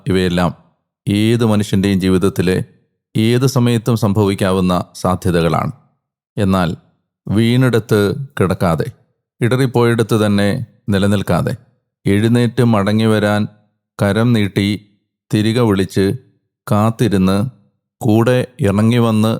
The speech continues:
കുഴിയിൽ നിന്ന് പൊക്കിയെടുത്ത് നമ്മളെ വീണ്ടും ലക്ഷ്യസ്ഥാനത്തേക്ക് എത്തിക്കാൻ കാത്തിരിക്കുന്ന കർത്താവിൻ്റെ കരുണാർദ്രമായ കാത്തിരിക്കുന്ന ഹൃദയത്തെ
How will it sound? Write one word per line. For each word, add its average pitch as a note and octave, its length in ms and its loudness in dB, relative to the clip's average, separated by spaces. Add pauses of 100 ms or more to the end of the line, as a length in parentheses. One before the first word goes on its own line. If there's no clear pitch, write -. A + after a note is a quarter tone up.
(120)
കുഴിയിൽ A2 380 0
നിന്ന് A2+ 200 2
പൊക്കിയെടുത്ത് G2 680 -2 (640)
നമ്മളെ A2+ 300 2
വീണ്ടും G#2+ 400 2 (240)
ലക്ഷ്യസ്ഥാനത്തേക്ക് A2 920 -2
എത്തിക്കാൻ F#2 500 -2 (200)
കാത്തിരിക്കുന്ന F#2+ 720 -2 (680)
കർത്താവിൻ്റെ A2+ 680 0 (360)
കരുണാർദ്രമായ A2 1200 0 (280)
കാത്തിരിക്കുന്ന A2 640 0
ഹൃദയത്തെ F#2+ 520 0